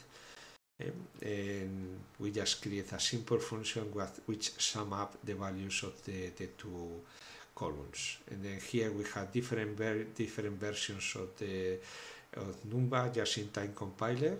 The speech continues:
Eh, here is just the, the simple one. This is compiling the, the function in machine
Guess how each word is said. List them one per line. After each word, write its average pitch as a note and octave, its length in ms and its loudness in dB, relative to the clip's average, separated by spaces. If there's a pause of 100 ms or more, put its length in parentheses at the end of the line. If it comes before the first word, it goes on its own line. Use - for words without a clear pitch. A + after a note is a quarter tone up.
(160)
Eh, C#2 120 0 (340)
here G#2 220 2
is F#2+ 160 -4
just F#2+ 260 0
the, F#2 420 2
the F#2 80 -2
simple B2+ 440 4
one. A#2+ 500 4 (180)
This G2 220 0
is G2 140 2
compiling A2+ 720 2
the, G#2+ 180 2 (300)
the A2+ 120 2
function G#2+ 480 2
in G#2 140 -2
machine G#2 540 2